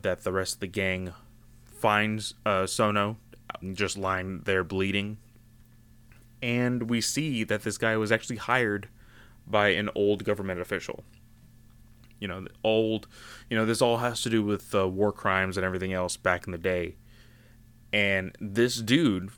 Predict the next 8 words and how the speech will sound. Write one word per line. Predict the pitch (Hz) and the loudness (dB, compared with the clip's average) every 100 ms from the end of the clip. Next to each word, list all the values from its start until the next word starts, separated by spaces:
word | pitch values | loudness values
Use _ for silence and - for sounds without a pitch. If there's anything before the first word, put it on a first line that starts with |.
| - | -6
uh, | 107 92 90 85 - 98 | -2 0 0 -4 -8 0
Goro, | 110 131 113 90 90 107 - - - - - - - - - - - - 123 | 6 6 6 2 -2 -8 -18 -20 -20 -20 -20 -20 -20 -20 -20 -20 -20 -14 -4
just, | 113 120 110 - - | 2 2 2 -2 -4
he | 95 - - 143 147 143 139 135 - | -6 -6 -4 0 4 4 6 4 4
is | 127 120 107 | 4 4 2
a | 107 101 95 | 0 0 -2
sociopath, | - 90 - - - - - | -4 -6 -6 -6 -8 -10 -8
like, | 92 | -8